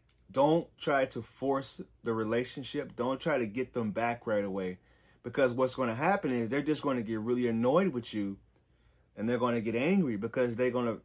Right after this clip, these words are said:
they're gonna feel like you're trying to control them and force them into doing something that they're not comfortable doing. You have to let them do that on their own. You have to let them come to you when, uh, they f-, they feel like they have,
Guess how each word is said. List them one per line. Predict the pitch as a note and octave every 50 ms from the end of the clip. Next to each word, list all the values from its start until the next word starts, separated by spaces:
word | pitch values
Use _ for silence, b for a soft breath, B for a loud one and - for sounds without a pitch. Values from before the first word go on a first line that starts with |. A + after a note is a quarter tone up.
| _ - B2
they're | C3 B2+
gonna | C3+ C3 A#2+
feel | A#2 - C#3
like | B2 A#2+ A2 G2+
you're | A#2+ B2
trying | A#2+ - - B2+ A#2+ A#2
to | A2+ G#2+
control | - A2+ G#2+ - - E3 F3 F3+ D#3
them | C3 A2+
and | G#2+ G2+ -
force | - - C3 C3 B2 -
them | - B2 A#2
into | A#2 G#2+ - A#2
doing | G#2 F#2+ D3 F#3 G3+ F3+ D#3+
something | - - A2+ G#2 - A2 G2+
that | G2+ F#2+ F#2+
they're | - B2 A#2+ A2+
not | A#2 A2 G#2+ -
comfortable | - A#2+ G#2+ G#2 A2+ F#2+ F2+ F#2+
doing. | G#2 E3 G3 F3+ B2+ F#2 - b b b b b b b
You | C#3 C#3+
have | D#3 D#3 D3 -
to | A#2+
let | A2+ A#2+ B2+ B2 A#2 -
them | - B2+ A#2+ A2 G2
do | G#2+ G#2+
that | G#2+ G#2 G#2
on | G#2 G2+
their | F#2+ F#2 - -
own. | B2 C3+ B2+ G#2 F2+ E2 - b b b b b b
You | - A#2
have | A2
to | - G2+
let | A2+ B2+ C3 C3 -
them | B2+ G#2
come | F#2+ - - C#3+ C#3+ C#3 C3+ B2+
to | - B2+
you | G#2+ G#2 A2+ A2+ G#2+ G#2 G2+ F2+
when, | F#2+ A#2 A#2 A2 A2 G#2+ F#2+ b b b b b b b b _ _ _ _ _ -
uh, | - F2+ D2+ - -
they | - G2+ G#2+ B2+ B2+ B2
f-, | A#2+ - - - _ _ _ -
they | F2+ F#2+ B2 B2
feel | A#2+ - C3+ B2+
like | A#2 A2+ A2 G2+ - -
they | A#2+ A#2 A#2
have, | A#2 A#2 G#2+ G#2 G2+ F#2+ -